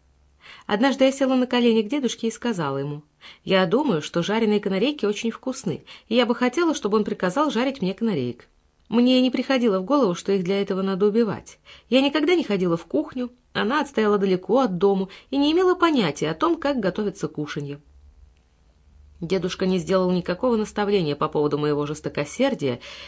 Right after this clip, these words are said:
и свою добрую, кроткую улыбку сказал: "Хорошо, я велю". И когда я ушла из зала, приказал стрелять воробьёв и жарить.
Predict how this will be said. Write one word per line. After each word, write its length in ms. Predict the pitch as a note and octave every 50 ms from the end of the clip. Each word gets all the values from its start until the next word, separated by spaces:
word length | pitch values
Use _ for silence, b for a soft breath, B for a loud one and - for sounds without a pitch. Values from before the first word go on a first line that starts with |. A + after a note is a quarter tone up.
| B B B
и 60 | A3+
свою 360 | A3+ - - B3+ C4 B3+ B3+
добрую, 560 | G#3 A#3+ C#4+ D#4+ C#4 A3 A3 G3+ G3 F#3+ F3+
кроткую 560 | F#3 - G3+ G#3+ B3+ C#4 C4+ C4+ - F#3+ F#3 F3+
улыбку 400 | F#3 G#3 C#4 D#4 - - F3+ F3+
сказал: 520 | - - A#3 A#3 F#3 D#3+ D#3+ D#3 D#3 E3 -
"Хорошо, 680 | - - A3 A3 G3+ F3 - - - E3 F#3+ B3 C4+ - _ _ _
я 200 | - G3 A3 C#4
велю". 380 | D4+ D4+ B3+ F3 C3 C3+ - - - _ _ _ _ _ B B B B B B
И 100 | B G3
когда 220 | F3+ A3 G3+ G#3 A3
я 100 | G#3+ G#3
ушла 280 | G#3 G3 - G#3 G3+
из 120 | G3 F#3+ E3+
зала, 240 | A3+ C#4 D#4+ C#4 A3+
приказал 400 | - F#3+ F3+ F#3 F#3+ A3 C4 B3+
стрелять 400 | - - G3 G3 G#3 A#3 A3+ -
воробьёв 400 | G3 F#3 F3 E3+ A3+ C#4+ C#4+ G#3+
и 60 | E3
жарить. 480 | C#3 C#3 C#3 C#3 D3 D3 - - -